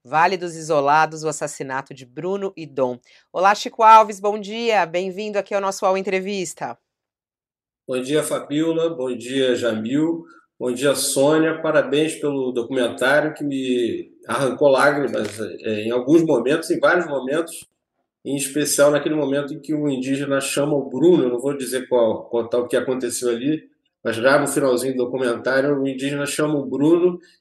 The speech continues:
Speaker 2: e aquilo me surpreendeu e eu me arrepio só de falar disso agora.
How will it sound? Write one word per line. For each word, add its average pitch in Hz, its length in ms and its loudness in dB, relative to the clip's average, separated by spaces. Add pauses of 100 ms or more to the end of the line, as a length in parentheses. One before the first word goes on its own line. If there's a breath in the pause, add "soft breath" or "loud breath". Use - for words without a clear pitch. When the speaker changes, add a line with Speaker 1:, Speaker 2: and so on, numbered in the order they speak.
Speaker 2:
e 131 100 -2
aquilo 139 320 -2
me 143 80 -4
surpreendeu 139 600 0
e 156 80 4
eu 156 80 -2
me 156 80 -2
arrepio 151 360 -4
só 151 220 0
de 165 80 -10
falar 147 220 4
disso 135 260 -2
agora. 110 340 -2